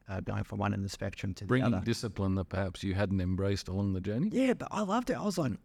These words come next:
Speaker 1: I said when I wanted to go to uni, "I wanna wear a suit."
Speaker 2: <laughs>
Speaker 1: When you're working on the
Speaker 2: Fantastic.
Speaker 1: warehouse floor and
Speaker 2: Yeah.
Speaker 1: you're, it's sweaty or it's freezing cold,
Speaker 2: Yep.
Speaker 1: you go, "I wanna work upstairs. I wanna be in the office. I want
Speaker 2: Right.
Speaker 1: a temperature controlled environment." That was my
Speaker 2: Yep.
Speaker 1: goals.
Speaker 2: Okay.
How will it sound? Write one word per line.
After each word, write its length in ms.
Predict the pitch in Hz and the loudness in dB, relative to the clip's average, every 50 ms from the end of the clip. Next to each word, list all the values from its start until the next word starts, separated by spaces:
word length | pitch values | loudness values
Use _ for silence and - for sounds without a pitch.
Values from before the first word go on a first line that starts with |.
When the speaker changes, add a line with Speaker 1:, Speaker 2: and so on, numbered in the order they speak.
| - - _ _ | -16 -20 _ _
Speaker 1:
I 340 | 104 120 135 151 165 175 170 | 0 2 2 4 4 2 2
said 440 | - - - 139 135 117 107 - - | 0 0 0 2 2 2 2 0 -2
when 140 | 104 101 | -2 0
I 140 | 107 110 120 | 0 0 2
wanted 200 | 120 127 120 113 104 | 2 2 0 0 0
to 60 | 113 | 0
go 100 | 110 107 | -2 -2
to 60 | 104 | -2
uni, 400 | 98 98 104 104 101 98 101 101 - _ _ _ - | -2 0 0 0 0 0 -2 -4 -6 _ _ _ 0
"I 80 | 113 | 2
wanna 180 | 113 113 113 104 | 4 4 2 2
wear 120 | 101 95 | 0 -2
a 60 | 98 - | -4 -4
suit." 260 | - - - - - - - _ - | -6 -6 -6 -8 -12 -16 -20 _ -16
Speaker 2:
<laughs> 60 | - - - - - 139 - - - - - - - - - | -16 -16 -16 -18 -18 -18 -18 -18 -20 -20 -18 -20 -20 -20 -8
Speaker 1:
When 160 | - 113 127 151 | 0 2 4 4
you're 100 | 160 - | 6 6
working 240 | 175 165 151 147 | 4 4 2 2
on 80 | 170 160 | 2 4
the 80 | 151 131 | 4 4
Speaker 2:
Fantastic. 60 | 117 | 4
Speaker 1:
warehouse 400 | 123 127 123 117 123 113 - - | 4 4 4 4 2 0 0 -4
floor 480 | - - 117 117 107 101 85 90 80 - | -2 0 0 2 2 0 -2 -4 -8 -4
and 200 | - 107 110 113 | -2 2 2 4
Speaker 2:
Yeah. 60 | 101 | 4
Speaker 1:
you're, 460 | 113 117 123 120 113 110 110 107 101 - | 6 6 6 4 4 2 0 -2 -4 -2
it's 220 | - 107 113 - - | -2 -4 -4 -2 -4
sweaty 440 | - - - 120 117 113 110 110 107 | -6 -4 0 2 2 4 4 4 2
or 120 | 107 104 | 2 0
it's 100 | 104 - | -2 -6
freezing 400 | - - 113 107 104 104 101 104 | -2 0 2 2 4 4 2 2
cold, 440 | 104 107 107 104 98 101 101 90 - - _ _ _ | 2 2 2 2 2 0 -2 -6 -10 -14 _ _ _
Speaker 2:
Yep. 200 | 101 113 120 117 - - | 0 0 0 0 -2 -2
Speaker 1:
you 120 | 131 123 | 0 2
go, 180 | 127 135 135 123 | 2 2 2 2
"I 60 | 117 | 2
wanna 180 | 143 165 180 165 | 2 2 2 2
work 220 | 127 117 110 - | 2 2 2 0
upstairs. 520 | - 95 - - - 120 117 95 90 90 104 | -4 -6 -6 0 2 2 2 2 0 -2 0
I 40 | 110 | 2
wanna 160 | 127 139 131 | 4 4 4
be 100 | 127 123 | 4 4
in 80 | 104 | 4
the 100 | 98 101 | 2 0
office. 380 | 104 107 - - - 95 98 - | 0 -2 -4 -6 -8 -8 -6 -4
I 20 | 117 | -2
want 160 | 117 123 104 | 0 2 2
Speaker 2:
Right. 140 | 110 135 170 | 2 0 2
Speaker 1:
a 20 | 143 | 2
temperature 360 | 131 127 - 120 - 120 104 | 0 0 0 0 -2 -2 0
controlled 360 | - 101 - - 110 107 98 | 0 0 0 0 0 0 2
environment." 540 | 98 95 90 98 95 98 95 92 92 92 - | 2 2 2 2 0 2 0 0 0 -2 -2
That 120 | - - - | -2 0 2
was 100 | 190 123 | 4 4
my 80 | 107 | 4
Speaker 2:
Yep. 80 | 143 107 | 2 4
Speaker 1:
goals. 440 | 113 113 113 87 87 - - - - _ _ - 101 | 4 2 2 2 0 -6 -10 -14 -16 _ _ -6 -6
Speaker 2:
Okay. 300 | - - - 143 185 | -4 -2 -2 -2 -2